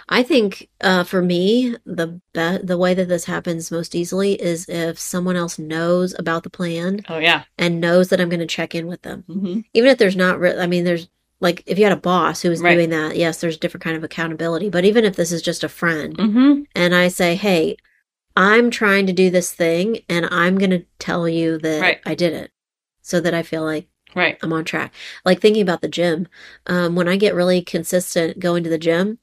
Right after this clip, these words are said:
Speaker 1: it's partly because I know who's gonna be there.
Speaker 2: <laughs> Yeah, you wanna make sure you're
Speaker 1: Right, and
Speaker 2: Right.
Speaker 1: I, and I know that they're, if I'm not there, they're gonna be like, "Hey, where's Sarah today?
Speaker 2: Mm-hmm.
Speaker 1: We haven't seen her in a while."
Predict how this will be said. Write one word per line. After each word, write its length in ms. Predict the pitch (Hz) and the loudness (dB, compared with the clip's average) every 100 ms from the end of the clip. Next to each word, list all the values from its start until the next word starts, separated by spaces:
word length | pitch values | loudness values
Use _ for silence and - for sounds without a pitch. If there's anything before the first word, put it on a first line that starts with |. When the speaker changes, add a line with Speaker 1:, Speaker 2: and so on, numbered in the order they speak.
| _ _ _ - | _ _ _ -6
Speaker 1:
it's 180 | 170 - | -6 -4
partly 360 | - 196 208 | -2 0 2
because 640 | 190 185 185 175 165 165 - | 2 2 2 2 0 -4 -6
I 120 | 170 | -2
know 520 | 170 175 180 180 185 - - | 0 2 2 0 -4 -10 -2
who's 180 | 180 175 | 0 0
gonna 160 | 170 | -2
be 180 | 160 160 | -2 -2
there. 340 | 180 196 214 _ - | 0 -2 -6 _ -14
Speaker 2:
<laughs> 120 | 190 | 2
Yeah, 200 | 277 277 - | 4 4 4
you 80 | 131 | 4
wanna 220 | - 214 208 | 4 2 2
make 120 | 196 | 0
sure 240 | - 202 | 2 4
you're 320 | 185 180 180 - - | 4 4 2 -4 0
Speaker 1:
Right, 240 | 220 220 | 4 4
and 160 | 170 202 | 6 6
Speaker 2:
Right. 160 | 202 - | 6 4
Speaker 1:
I, 60 | |
and 160 | 214 202 | 4 4
I 200 | 208 208 | 4 4
know 280 | 208 202 196 | 4 6 6
that 160 | 190 185 | 4 6
they're, 180 | 202 | 6
if 160 | - 180 | 6 4
I'm 120 | 202 | 4
not 220 | 208 202 202 | 6 4 6
there, 200 | 175 175 | 4 6
they're 120 | 196 | 4
gonna 120 | 208 | 4
be 40 | 202 | 4
like, 180 | 214 | 2
"Hey, 240 | 294 466 466 | 0 2 4
where's 240 | 392 415 | 6 4
Sarah 240 | - 440 403 | 6 4 6
today? 800 | 254 214 185 170 160 190 156 - | 6 4 4 2 0 -2 -4 -8
Speaker 2:
Mm-hmm. 100 | 202 | 2
Speaker 1:
We 100 | 277 | 4
haven't 180 | 415 392 | 6 4
seen 180 | 381 | 4
her 100 | 359 240 | 4 4
in 60 | |
a 60 | 202 | 4
while." 520 | 180 170 156 151 170 | 2 0 -2 -4 -6